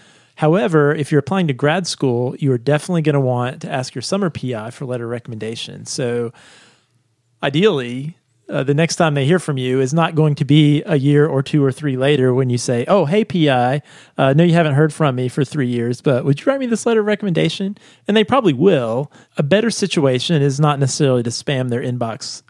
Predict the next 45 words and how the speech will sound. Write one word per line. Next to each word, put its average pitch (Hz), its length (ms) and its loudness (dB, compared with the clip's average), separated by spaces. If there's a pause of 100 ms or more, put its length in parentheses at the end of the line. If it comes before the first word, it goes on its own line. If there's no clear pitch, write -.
weekly, 143 600 0 (380)
but, 196 280 2
you 294 120 -4
know, 233 140 2
once 226 240 -2
a 226 40 -2
semester 202 520 -2
maybe, 120 340 -4
just 151 400 -4
shoot 226 200 0
an 208 100 -2
email 170 380 2
and 147 100 -2
reach 143 220 0
out 147 300 0
and 147 120 -4
say, 127 380 -2 (260)
"Hey, 240 240 2
you 220 180 -2
know, 202 120 4
this 180 160 0
is 185 120 -10
what 202 80 2
I'm 202 140 2
up 156 160 2
to. 143 480 2
I'm 131 180 -4 (460)
still - 300 2
moving 156 240 2
towards 135 260 -2
graduate 185 440 0
school." 151 540 2 (300)
And 160 140 4
if 151 140 0
you 160 80 4
want 165 100 4
to 151 60 2
be 143 100 2
really 160 260 4
savvy, 127 400 0
you 135 140 -2
could - 160 -4
say 131 160 -2
something 127 380 -6
like, 113 400 -6